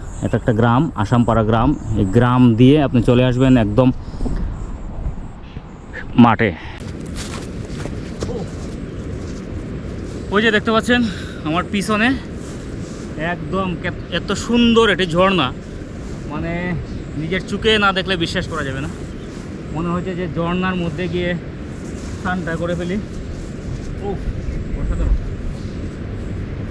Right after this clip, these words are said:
এরপরেই maybe, আহ, no man's land। So, মানে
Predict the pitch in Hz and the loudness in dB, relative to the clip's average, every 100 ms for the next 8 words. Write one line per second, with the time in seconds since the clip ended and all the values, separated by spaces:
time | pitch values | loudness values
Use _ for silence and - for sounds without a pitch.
0 | - - - - - - - - - - | -4 -4 -4 -6 -6 -6 -6 -6 -6 -6
1 | - - - - - 156 170 - 180 196 | -6 -6 -4 -4 -6 -6 -6 -6 -6 -4
2 | 202 180 - - - 147 156 160 175 170 | -4 -4 -6 -8 -6 -4 -4 0 0 -2
3 | - - - - - - - 123 143 151 | -4 -8 -6 -6 -6 -4 -6 -2 0 2
4 | 170 175 180 185 170 170 202 180 - - | 0 2 0 0 2 2 2 -2 -8 -8
5 | - - - - - - - - - - | -6 -6 -6 -8 -6 -8 -8 -8 -8 -6
6 | - - - - - - - - - 175 | -6 -6 -8 -8 -8 -8 -8 -8 -2 0
7 | 175 165 - - - - - - - - | 0 -2 -6 -8 -8 -8 -8 -8 -6 -6
8 | - - - - - - 147 151 151 | -6 -4 -4 0 0 0 2 4 4